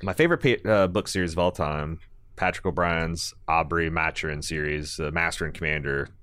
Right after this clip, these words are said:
uh, movie is based on that. Uh, there's something late in the series where, you know, uh,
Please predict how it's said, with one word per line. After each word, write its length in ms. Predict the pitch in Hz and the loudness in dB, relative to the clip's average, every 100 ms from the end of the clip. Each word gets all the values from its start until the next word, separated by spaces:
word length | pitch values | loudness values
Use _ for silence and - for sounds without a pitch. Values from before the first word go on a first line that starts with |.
| - | -12
uh, 320 | 80 76 71 71 | -8 -6 -6 -6
movie 300 | 82 80 76 | -4 -4 -4
is 120 | 71 | -6
based 320 | - 73 - | -4 -4 -2
on 140 | 76 71 | -6 -4
that. 340 | 69 69 71 - - - - - | -4 -4 -6 -10 -16 -18 -14 -2
Uh, 120 | 87 87 | 0 0
there's 80 | 123 | 0
something 220 | 156 127 | 2 2
late 240 | 107 117 | 4 2
in 60 | 92 | 0
the 80 | - | -2
series 500 | - 107 95 87 87 | 0 2 2 0 0
where, 580 | 92 87 85 82 82 - | 2 4 2 2 0 -2
you 140 | 95 | -2
know, 540 | 85 82 80 80 80 - | 0 0 0 -2 -4 -2
uh, 680 | 87 80 78 80 76 76 | 0 2 2 0 0 -2